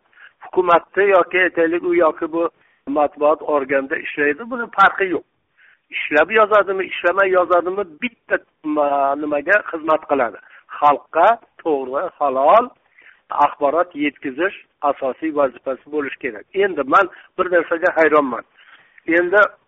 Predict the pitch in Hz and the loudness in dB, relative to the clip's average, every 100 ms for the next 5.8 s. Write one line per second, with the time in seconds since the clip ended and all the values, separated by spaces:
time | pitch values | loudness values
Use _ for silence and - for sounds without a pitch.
0 | _ _ 139 135 135 - 147 160 - 123 | _ _ -6 -4 -4 -6 -8 -8 -8 -6
1 | 127 127 123 - - 131 139 135 135 170 | -4 -4 -8 -10 -10 -4 -4 -4 -6 -6
2 | 147 131 - 151 135 135 131 131 - 151 | -6 -4 -2 -2 0 -2 -2 -2 -4 -8
3 | 131 - 123 - - 131 127 120 - _ | -8 -2 -2 -2 -6 -4 -2 -4 -8 _
4 | 151 139 139 131 139 - 131 - 135 127 | -8 -4 -4 -6 -12 -4 -4 -4 -10 -14
5 | - - - - - 135 - | -16 -12 -12 -10 -10 -10 -6